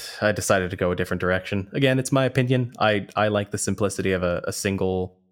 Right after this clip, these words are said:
well, a pair of vectors, right? A, a horizontal vector and a vertical vector. Um, if other folks like O S D more, I'd, I'd be happy to, happy to hear it. Happy to,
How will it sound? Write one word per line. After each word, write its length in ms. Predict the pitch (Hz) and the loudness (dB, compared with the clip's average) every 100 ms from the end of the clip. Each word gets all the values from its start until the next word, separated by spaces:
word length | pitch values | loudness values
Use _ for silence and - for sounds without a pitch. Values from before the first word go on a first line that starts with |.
| _ | _
well, 140 | 87 82 | -4 -4
a 40 | |
pair 280 | - 113 107 | 0 2 2
of 100 | 98 | 2
vectors, 460 | 98 95 104 110 92 | -2 -2 -6 -4 -2
right? 140 | 90 | 0
A, 180 | 87 - | 0 -4
a 40 | |
horizontal 480 | 95 95 92 92 90 | -2 0 0 -2 -2
vector 320 | 92 90 90 | -2 -2 -4
and 100 | 87 | -4
a 20 | |
vertical 320 | 87 87 90 85 | -2 -4 -4 -4
vector. 420 | 85 - 87 - - - - _ _ | -6 -6 -10 -12 -20 -20 -20 _ _
Um, 440 | 90 87 - 113 - _ _ | -2 -2 -4 -6 -10 _ _
if 120 | 113 | 0
other 180 | 104 107 | 2 2
folks 300 | - 110 - | 0 -2 0
like 200 | 101 101 | -2 0
O 120 | 104 | 0
S 140 | 104 - | 0 0
D 140 | 110 | 0
more, 280 | 110 107 117 | 2 0 0
I'd, 180 | 98 95 | 0 -2
I'd 180 | 95 92 | -4 -2
be 80 | 95 | 0
happy 260 | 98 98 | 0 0
to, 320 | 95 90 92 98 | 0 0 -2 -2
happy 220 | 95 87 | -4 -2
to 60 | 90 | 0
hear 180 | 135 | 0
it. 100 | 131 | 0
Happy 260 | 101 95 92 | 0 -2 0
to, 240 | 85 87 | -2 -2